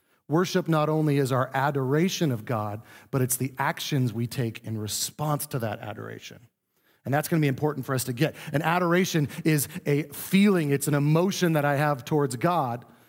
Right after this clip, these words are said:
and the actions in response are what I do in obedience. And so worship encompasses everything. And then lastly, worship is delight in God.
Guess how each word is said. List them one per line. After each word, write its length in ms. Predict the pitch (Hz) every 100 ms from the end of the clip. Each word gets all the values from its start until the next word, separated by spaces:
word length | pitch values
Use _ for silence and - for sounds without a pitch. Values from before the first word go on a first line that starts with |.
| _ -
and 160 | 151 147
the 100 | 151
actions 540 | 170 190 - 170 139
in 120 | 147
response 720 | 135 127 - - 214 170 147 - -
are 120 | 147
what 200 | 147 160
I 140 | 156 139
do 300 | 120 180 156
in 100 | 143
obedience. 880 | 120 120 143 123 110 - - - - _ _ _ _ _ _ _ _ _
And 100 | 127
so 160 | - 139
worship 420 | 127 160 156 151
encompasses 720 | 131 120 135 123 113 113 101 -
everything. 560 | 135 113 110 98 101 - _ _ _ _ _ _ -
And 100 | 131
then 140 | 143 139
lastly, 480 | 147 151 139 135 - -
worship 440 | - 165 175 170 147
is 180 | 139 117
delight 800 | 139 123 123 135 143 113 - - - _ _
in 180 | 117 113
God. 440 | 104 107 98 92